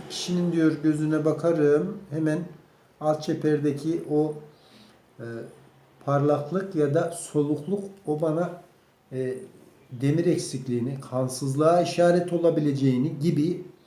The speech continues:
mesela işte kabızlık vesaire, işte sindirim problemleri, stres,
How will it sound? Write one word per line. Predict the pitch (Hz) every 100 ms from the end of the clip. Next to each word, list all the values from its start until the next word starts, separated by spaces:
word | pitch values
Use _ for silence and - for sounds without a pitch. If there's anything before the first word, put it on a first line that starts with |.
| _ _ -
mesela | 151 151 143
işte | 139 143 139
kabızlık | - 143 147 135 147 147 - - -
vesaire, | 143 143 143 143 143 139 - - - 120
işte | - - 139 135
sindirim | - 127 120 123 143 139
problemleri, | 147 143 151 151 151 147 151 151 - - - - - - - -
stres, | - - - 135 147 143 143 -